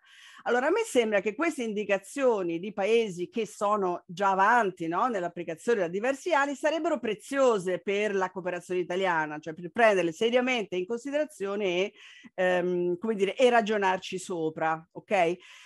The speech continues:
Perché credo che la cooperazione italiana si trovi un po' in un momento di passaggio, cioè tra una vecchia applicazione, diciamo così, del quadro logico, no? Come era fino a,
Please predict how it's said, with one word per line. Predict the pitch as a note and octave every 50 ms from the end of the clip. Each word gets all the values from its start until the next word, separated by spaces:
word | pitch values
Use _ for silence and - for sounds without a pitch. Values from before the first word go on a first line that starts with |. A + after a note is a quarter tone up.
| - - - _
Perché | - F#4+ F#4 - F4+ D4 B3+
credo | - - D#4 D#4+ C#4 B3+ G#3+ A#3 A#3
che | A#3+ - C4 A3+ G#3+
la | G#3+ B3 C4+
cooperazione | - C#4 A3 A3+ A3+ A3+ - - A#3+ A3+
italiana | G3+ A3 G#3 G#3 F#3+ F3 E3+ F3 F#3
si | - - D4+
trovi | B3 B3 A#3 A3 A#3+
un | C#4 C4+
po' | C4+ D4+ D4+ D4+ -
in | A#3 G#3+
un | A3
momento | A3 A3 A3+ B3 C4 C#4+
di | C4+ G#3
passaggio, | - F#3 F3 - - - B3 A3 G3 F#3 F3+ D#3+ D#3 D#3+ D#3 D#3+
cioè | - - A3 F#3+ F#3
tra | - C4 A#3 F#3+ F3 - -
una | G3 G#3 A3 A#3
vecchia | C4+ D#4+ F4 - - C4
applicazione, | G#3+ - - A3 F#3+ G#3 G3 - - B3+ B3 A#3+ G#3
diciamo | G3 F3+ F#3 A3 G3+ F#3+ F#3+
così, | G3+ G3 A3
del | G#3+ G3+ F#3+
quadro | - G3 F#3 F#3+ F#3+
logico, | F#3+ F3 F3 E3+ E3 D#3+ E3 E3 - E3 E3
no? | F3 G3+ A3+ A#3+
Come | A#3 - G3+ F#3+ F3+ F3
era | F#3+ A3 A3 G3+ F3+
fino | - - - A3 G#3+ F#3+ E3+
a, | E3+ F#3 G#3 G#3 F#3+